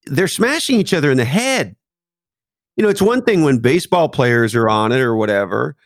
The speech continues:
but when football players or when these physical sports or combat sports,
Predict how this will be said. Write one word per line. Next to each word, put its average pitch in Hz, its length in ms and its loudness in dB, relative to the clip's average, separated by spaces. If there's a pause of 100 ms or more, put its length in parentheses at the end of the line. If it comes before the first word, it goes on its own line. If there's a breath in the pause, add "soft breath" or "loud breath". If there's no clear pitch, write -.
(220)
but 127 120 -2
when 127 320 0
football 147 400 -2
players 143 520 0
or 131 80 0
when 120 200 0
these 175 220 -2 (180)
physical 156 460 0
sports 127 440 -2
or 95 80 -2
combat 131 680 0
sports, 110 760 -2